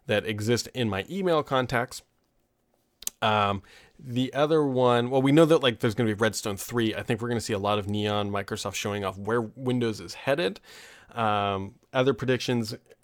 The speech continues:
I'm really gonna be watching for what's happening with U W P. How is Microsoft actually going to position it? Because they've been trying for many, many years.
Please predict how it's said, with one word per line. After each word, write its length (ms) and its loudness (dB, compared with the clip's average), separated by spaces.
I'm 160 -4
really 240 4
gonna 260 -2
be 80 -2
watching 380 0
for 160 -6
what's 260 -2
happening 340 -2
with 140 -4
U 140 -2
W 240 -2
P. 220 -2
How 180 6
is 80 2
Microsoft 480 -4
actually 260 -6
going 220 -8
to 180 -10
position 500 0
it? 80 0
Because 240 -4
they've 120 -4
been 100 -2
trying 300 0
for 100 -8
many, 220 0
many 180 -2
years. 340 0